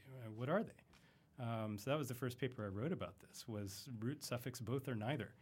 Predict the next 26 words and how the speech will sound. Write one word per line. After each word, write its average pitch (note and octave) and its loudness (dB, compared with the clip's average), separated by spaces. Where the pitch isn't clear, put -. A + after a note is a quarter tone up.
Um, A2+ 4
how B2+ 2
do, C3+ 0
how A#2+ 4
do B2+ 4
you B2+ 2
come B2+ 2
down C3+ 8
on C3 8
one C3 4
side C3 4
or C3 2
the B2 4
other? C#3 2
What's, F#2+ -8
what's G#2+ -10
the G#2+ -4
evidence? C3+ -8
And, G#2 -4
and G#2+ 0
the G#2+ -2
conclusion D#3+ 0
is B2+ -2
that C3+ -4
you B2+ 0
don't. F3 2